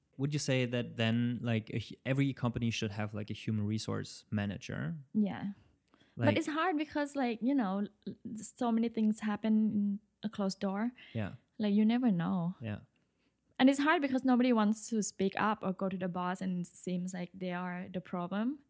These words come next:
Speaker 1: Mm.
Speaker 2: But it's not about that, you know? It's about, like, maybe you just don't work well with this personality.
Speaker 1: Yeah. Where do you see, where do you see potential trends or th-, something that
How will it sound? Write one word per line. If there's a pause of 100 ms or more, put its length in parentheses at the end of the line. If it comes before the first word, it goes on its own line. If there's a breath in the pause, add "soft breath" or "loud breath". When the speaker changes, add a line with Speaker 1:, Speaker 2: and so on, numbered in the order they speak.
(140)
Speaker 1:
Mm. (280 loud breath)
Speaker 2:
But
it's
not
about
that, (200)
you
know?
It's
about,
like,
maybe
you
just
don't
work
well
with
this
personality.
Speaker 1:
Yeah. (720 soft breath)
Where
do
you
see,
where
do
you
see
potential
trends
or
th-,
something
that